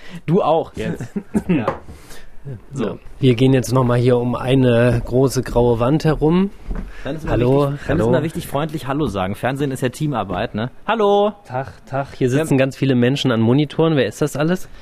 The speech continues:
Speaker 1: Das sind zwei Kollegen, die die Kameras bedienen. Das ist ein Kollege, der Aufnahmeleitung macht. Das heißt, der passt auf, dass ich im Idealfall zur rechten Zeit am rechten Ort stehe und alle anderen auch.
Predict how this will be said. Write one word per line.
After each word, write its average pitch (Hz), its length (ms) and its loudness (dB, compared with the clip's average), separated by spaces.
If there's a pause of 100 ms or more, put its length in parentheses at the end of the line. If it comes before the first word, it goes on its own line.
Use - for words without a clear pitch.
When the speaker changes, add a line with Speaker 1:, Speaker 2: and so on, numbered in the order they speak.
(260)
Speaker 1:
Das - 140 -2
sind 156 140 2
zwei 139 200 0
Kollegen, 170 340 0
die 135 80 -2
die 127 80 0
Kameras 135 460 0
bedienen. 175 540 0 (100)
Das 120 200 -2
ist 127 180 -4
ein 131 200 -2
Kollege, 147 400 2
der 120 260 2 (100)
Aufnahmeleitung 156 680 0
macht. 170 200 -2
Das 127 120 -2
heißt, 123 160 0
der 117 80 2
passt - 300 -4
auf, 101 200 -2
dass 117 180 2
ich - 200 -6
im 120 120 0
Idealfall 113 760 0
zur 120 160 0
rechten 113 260 0
Zeit 117 240 0
am 110 100 0
rechten 110 280 -2
Ort 117 240 0
stehe 131 340 2
und 113 280 -2
alle 113 180 2
anderen 117 260 0
auch. 131 320 -2